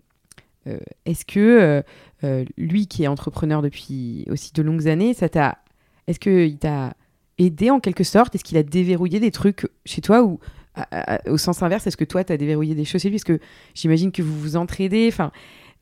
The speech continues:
euh, qu'est-ce que ça t'a apporté sur ce volet-là, que, d'être en couple avec un entrepreneur aguerri, en plus, comme Nicolas Collin ? J-, voilà, je pense que, euh, je, enfin, si t'as envie de parler de ça, euh.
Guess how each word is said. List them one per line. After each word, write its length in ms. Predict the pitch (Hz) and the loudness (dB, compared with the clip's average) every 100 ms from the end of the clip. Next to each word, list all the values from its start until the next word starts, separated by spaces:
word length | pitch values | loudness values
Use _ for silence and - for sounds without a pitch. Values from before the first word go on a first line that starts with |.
| 175 175 160 | -4 0 0
euh, 1000 | 156 147 151 147 147 147 143 143 143 139 - - - - - _ - _ - | -2 -4 -4 -4 -4 -4 -4 -4 -6 -6 -8 -10 -12 -14 -18 _ -20 _ -4
qu'est-ce 180 | 208 - | -4 -2
que 80 | |
ça 140 | 208 190 | -2 0
t'a 160 | 185 | 2
apporté 600 | 165 180 165 - 180 220 - | 2 2 -2 0 -2 -2 -10
sur 220 | - - | -16 -10
ce 120 | - | -4
volet-là, 420 | 160 160 156 160 - | 2 4 6 4 2
que, 160 | - - 156 - | -4 -14 -16 -10
d'être 280 | 156 165 - | -2 -2 -2
en 40 | 156 | -6
couple 300 | - 240 160 | -6 -4 -2
avec 220 | 147 147 | -2 -2
un 200 | 143 160 | 0 0
entrepreneur 680 | 190 180 - 165 165 233 226 _ - | 0 -2 -2 -2 0 -2 -6 _ -6
aguerri, 540 | 160 147 165 156 202 220 | -4 0 0 0 -2 -2
en 80 | |
plus, 380 | 156 160 190 - _ - _ | -4 -4 -8 -12 _ -20 _
comme 140 | - 160 | -4 -4
Nicolas 340 | 156 165 151 | -2 -2 -2
Collin ? 260 | 151 170 214 - - - _ _ _ _ | 0 -2 -2 -8 -20 -20 _ _ _ _
J-, 240 | 180 139 - - | -10 -10 -10 -10
voilà, 260 | 165 156 151 | -4 -2 -2
je 80 | - | -6
pense 200 | 156 151 | -10 -6
que, 120 | 175 | -2
euh, 540 | 156 147 143 147 151 | 0 0 -2 -2 -2
je, 80 | 151 - - | -6 -10 -16
enfin, 200 | - 147 - | -8 -8 -8
si 100 | - | -4
t'as 100 | 156 | -4
envie 140 | 151 | -4
de 60 | - | -4
parler 240 | 180 170 | 0 0
de 60 | - | 0
ça, 300 | 175 202 214 _ _ | 0 0 -6 _ _
euh. 60 | 170 | -10